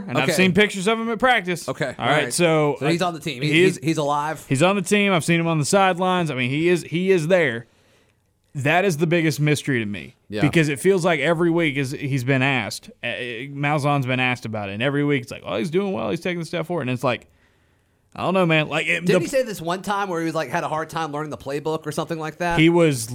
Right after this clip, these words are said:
Speaker 1: yeah, he was doing, he was, he was doing a better job of picking up the playbook or something like that. I think that was what it was, and that was earlier in the year.
Speaker 2: It can't be that sophisticated of an offense for a running back. It just can't be.
Speaker 1: Uh,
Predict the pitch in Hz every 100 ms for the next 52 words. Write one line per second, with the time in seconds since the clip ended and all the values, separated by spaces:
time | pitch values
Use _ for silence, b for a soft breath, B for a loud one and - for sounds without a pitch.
0 | 127 - 139 143 113 147 143 120 165 160
1 | 147 151 135 - - - - 127 143 131
2 | 165 170 143 165 143 160 143 135 147 147
3 | 127 117 135 117 113 113 127 104 107 107
4 | 107 110 139 123 120 117 113 113 110 113
5 | 110 113 143 123 98 139 143 135 127 117
6 | 113 117 110 101 b b b b b b
7 | 143 143 202 190 160 151 143 143 151 123
8 | 139 120 110 110 110 107 110 95 101 92
9 | 87 82 71 64 - 120 104 - 82 -
10 | 107 113 113 113 113